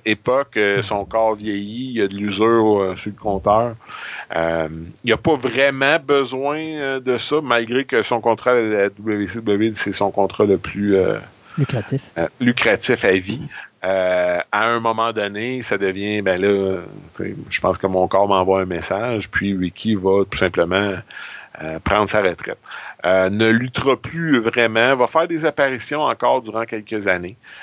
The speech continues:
Speaker 1: Euh, quelque chose qui a beaucoup, beaucoup ralenti, là, euh, au point où aujourd'hui, là, il en, il en ferait pratiquement pas.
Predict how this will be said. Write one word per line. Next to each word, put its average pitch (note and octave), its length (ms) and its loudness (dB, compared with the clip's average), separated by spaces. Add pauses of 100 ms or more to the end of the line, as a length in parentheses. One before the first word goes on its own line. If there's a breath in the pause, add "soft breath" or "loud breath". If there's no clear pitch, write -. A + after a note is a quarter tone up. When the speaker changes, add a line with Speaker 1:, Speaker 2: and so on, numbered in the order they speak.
(220 loud breath)
Speaker 1:
Euh, E2+ 800 -2
quelque G2+ 240 0
chose A#2+ 180 2
qui A#2+ 80 -2
a A2 60 6
beaucoup, A2+ 320 -8
beaucoup A#2+ 280 -4
ralenti, G#2 840 0
là, A#2+ 180 -8 (100)
euh, E2+ 1000 0
au G#2+ 280 4
point A#2+ 380 4
où G#2+ 160 4
aujourd'hui, G#2 440 2
là, A2 120 2
il G2+ 140 -2
en, F2 180 -4
il F#2 140 -6
en F2 120 0
ferait - 240 -2
pratiquement G2+ 640 0
pas. A#2+ 220 -2